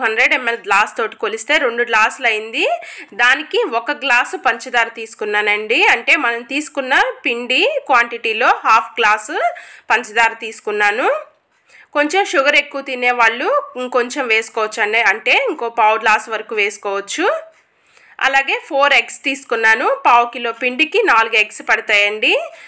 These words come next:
అలాగే ఒక హండ్రెడ్ ఎంఎల్ వరకు ఆయిల్ తీసుకున్నాను. ఈ ఆయిల్ ప్లేస్లో మనం బటర్ కానీ నెయ్యి కానీ ఏదైనా తీసుకోవచ్చండి, కాకపోతే అవి రూమ్ టెంపరేచర్లో ఉండాలి. అలాగే ఎసెన్స్ తీసుకున్నానండి.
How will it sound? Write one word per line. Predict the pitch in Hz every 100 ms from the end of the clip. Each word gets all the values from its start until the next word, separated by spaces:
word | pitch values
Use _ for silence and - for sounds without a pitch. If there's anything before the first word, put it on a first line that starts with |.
| - -
అలాగే | 247 247 277 320
ఒక | 254 262
హండ్రెడ్ | 226 233 262 254
ఎంఎల్ | 247 285 330
వరకు | 240 240 381 285 220
ఆయిల్ | 262 302
తీసుకున్నాను. | 262 - 233 220 214 233 403 392
ఈ | 262 233
ఆయిల్ | 320 381
ప్లేస్లో | 285 262 - 285
మనం | 254 240 277
బటర్ | 220 254 262 262
కానీ | 226 269 254
నెయ్యి | 226 240 240
కానీ | 226 247 254 220
ఏదైనా | 226 233 262 262
తీసుకోవచ్చండి, | 233 - 214 214 - 208 214 311 453
కాకపోతే | 285 - - 220 214 381 247
అవి | 262 277
రూమ్ | 240 269 262
టెంపరేచర్లో | 220 214 214 233 214 226 196
ఉండాలి. | 202 202 214 330 698 698 - - - - 240
అలాగే | 262 254 269 466 571 - 226
ఎసెన్స్ | 226 269 277 262
తీసుకున్నానండి. | 247 - 240 226 233 233